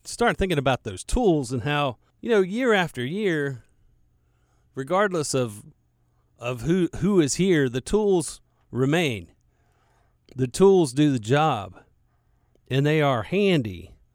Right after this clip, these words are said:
And regardless of the,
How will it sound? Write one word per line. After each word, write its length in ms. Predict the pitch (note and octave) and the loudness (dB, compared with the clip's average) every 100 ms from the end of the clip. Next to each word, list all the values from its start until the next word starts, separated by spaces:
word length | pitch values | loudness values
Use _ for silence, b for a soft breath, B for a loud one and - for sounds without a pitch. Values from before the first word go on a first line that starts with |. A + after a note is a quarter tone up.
| _ _ _ _ _ - | _ _ _ _ _ -6
And 600 | C#3+ D#3 D#3 D#3 C#3+ C3+ - - _ _ _ _ _ _ _ _ | 0 4 4 4 2 -4 -10 -20 _ _ _ _ _ _ _ _
regardless 640 | B2 D3 D#3 F#3+ F#3 F3+ - | -10 -6 0 0 0 -4 -4
of 180 | D#3+ D#3 | -6 -4
the, 320 | D3+ C#3 | -4 -4